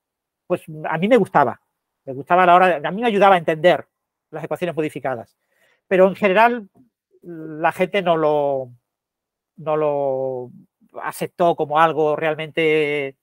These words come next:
suficientemente interesante como para trabajar más en ello, ¿no? Y como es un campo que estaba ya de capa caída,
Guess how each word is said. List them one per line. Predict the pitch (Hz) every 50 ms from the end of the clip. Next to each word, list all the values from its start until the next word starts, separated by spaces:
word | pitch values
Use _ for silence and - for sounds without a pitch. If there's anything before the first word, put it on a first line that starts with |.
| _ _ _
suficientemente | _ - - 214 - - 165 - 185 156 190 180 165 170
interesante | 160 - 165 160 - - 175 180 - 185
como | 165 180 170
para | - 160 151 139
trabajar | - 151 135 135 - - 151 143 131
más | 131 131 -
en | 135 123
ello, | 127 123 113 120 117
¿no? | 143 208 240 _ _ _ _ _ _ _
Y | 156 147
como | - 160 202
es | 190
un | 214
campo | - 214 214 180 185
que | 170
estaba | 170 - 185 190
ya | 185 175
de | 175
capa | 175 156 -
caída, | 165 151 160 175 202 202 226 233 233